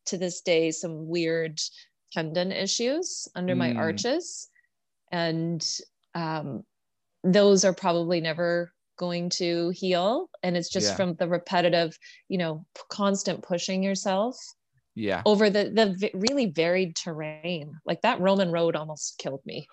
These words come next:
Speaker 1: <laughs>
Speaker 2: Oh, stop. <laughs>
Speaker 1: You know the one. <laughs>
Speaker 2: I do. I do. I do. Yeah, absolutely. Um, yeah, absolutely. And, and were, were there many days that you actually chose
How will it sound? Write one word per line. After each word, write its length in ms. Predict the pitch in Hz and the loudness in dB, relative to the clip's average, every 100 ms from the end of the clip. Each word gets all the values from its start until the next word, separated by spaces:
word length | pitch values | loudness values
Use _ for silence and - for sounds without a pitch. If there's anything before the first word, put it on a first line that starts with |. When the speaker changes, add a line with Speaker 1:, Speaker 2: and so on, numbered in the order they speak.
| - - | -4 0
Speaker 1:
<laughs> 420 | - - - - | 0 0 0 2
Speaker 2:
Oh, 240 | 147 147 | 6 6
stop. 440 | 127 - 226 147 127 | 6 2 2 4 2
<laughs> 1500 | - - 330 339 - 381 - 302 - 185 - 170 - 160 | 2 0 -2 -2 -2 -4 2 2 4 2 2 0 2 2
Speaker 1:
You 140 | 311 415 | 6 8
know 160 | 453 | 8
the 120 | 427 381 | 8 8
one. 880 | 349 359 370 359 - - - - - | 8 6 4 2 4 2 4 0 2
<laughs> 40 | |
Speaker 2:
I 140 | 156 | 4
do. 500 | 151 160 202 202 151 - | 4 6 8 10 8 4
I 80 | 143 | 2
do. 400 | 156 170 139 113 | 6 6 6 4
I 60 | 127 | 2
do. 360 | 147 135 113 131 | 4 4 0 -6
Yeah, 340 | 131 135 113 - | 0 2 2 0
absolutely. 600 | 143 - 131 131 113 104 _ _ _ - - - _ _ 123 | -6 -2 0 2 0 -4 _ _ _ -20 -20 -20 _ _ 0
Um, 680 | 131 131 127 120 117 120 - _ _ _ _ _ _ - - | 4 6 6 4 0 -4 -8 _ _ _ _ _ _ -16 0
yeah, 260 | 143 131 - _ _ _ _ - | 4 4 2 _ _ _ _ -8
absolutely. 560 | 113 - 113 113 107 - _ - - - | -8 -4 -4 -2 -4 -10 _ -20 -20 -4
And, 180 | - 165 - | 2 2 4
and 260 | 180 175 165 - | 4 4 0 2
were, 160 | 190 - | 2 4
were 120 | 196 190 | 4 6
there 120 | 185 | 8
many 220 | 202 214 | 8 6
days 260 | 196 190 165 | 6 6 6
that 160 | 151 170 | 2 6
you 140 | 175 | 6
actually 280 | 151 - 143 | 6 4 2
chose 420 | - 151 160 | 4 6 8